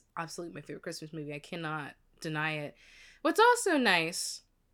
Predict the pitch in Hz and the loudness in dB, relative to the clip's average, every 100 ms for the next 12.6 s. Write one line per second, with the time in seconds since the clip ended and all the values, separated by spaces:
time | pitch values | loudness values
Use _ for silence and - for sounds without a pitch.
0 | _ - 277 254 277 285 262 196 180 190 | _ -6 -4 0 4 4 4 2 2 0
1 | 165 - 214 226 208 - 277 311 269 220 | 0 6 6 6 2 2 4 4 4 2
2 | 185 165 151 156 147 139 139 202 220 240 | 0 0 -2 -4 -4 -4 -4 2 2 2
3 | 247 269 254 196 190 208 196 - 180 165 | 0 2 0 2 2 2 -2 -2 -4 -4
4 | 151 185 196 233 220 - 196 196 - 175 | -6 -6 -4 -6 -6 -10 -8 -10 -8 -10
5 | 185 170 156 156 - 202 233 269 - _ | -8 -4 -4 -4 -4 -4 -2 -6 -10 _
6 | _ _ _ _ 202 208 208 214 190 - | _ _ _ _ -2 -2 0 -2 -2 0
7 | 185 202 - - _ _ _ - 202 - | 0 0 -4 -16 _ _ _ -2 -2 -2
8 | - 226 233 254 254 _ 202 202 202 220 | -4 -2 2 2 0 _ -2 0 -2 -6
9 | 214 196 - 185 190 196 185 185 180 170 | -8 -10 -6 -4 -4 -8 -8 -6 -6 -8
10 | - 170 165 185 175 - 185 - 208 214 | -6 -6 -6 -8 -8 -10 -10 -6 -6 -4
11 | 214 175 170 170 165 160 165 160 160 151 | -6 -6 -8 -8 -8 -8 -10 -8 -10 -8
12 | 151 147 165 165 180 226 | -8 -6 -4 -4 -6 -10